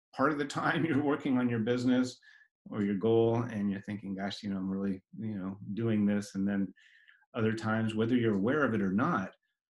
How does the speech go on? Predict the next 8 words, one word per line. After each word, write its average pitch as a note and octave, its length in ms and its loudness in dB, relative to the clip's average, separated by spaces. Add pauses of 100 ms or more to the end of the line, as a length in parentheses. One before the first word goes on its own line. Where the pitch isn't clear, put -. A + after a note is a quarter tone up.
(120)
your A2+ 180 -2
attention A2 420 0
can A2 160 0
be G2+ 120 2
diverted, G2+ 600 -2 (760)
uh, G2+ 320 -6 (220)
to G#2 220 -2 (540)
counter C3+ 540 -2